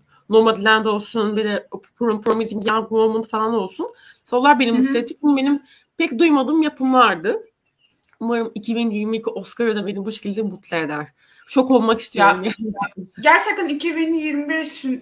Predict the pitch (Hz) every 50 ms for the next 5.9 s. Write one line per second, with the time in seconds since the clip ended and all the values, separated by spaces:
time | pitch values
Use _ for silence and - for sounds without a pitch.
0 | _ - 220 214 220 220 226 254 254 262 277 269 269 254 - - 285 269 269 302
1 | 269 277 277 277 269 254 262 254 254 - 269 262 254 233 226 220 226 247 240 247
2 | 262 269 262 262 262 262 - 277 294 302 262 - 247 226 254 254 254 247 254 254
3 | 247 240 262 254 - - 269 240 240 - 247 240 247 247 240 240 247 254 254 -
4 | - _ - 196 220 240 247 262 247 208 202 190 180 180 185 180 175 - - -
5 | 240 285 480 - - _ _ _ _ _ _ - 208 208 196 208 254 339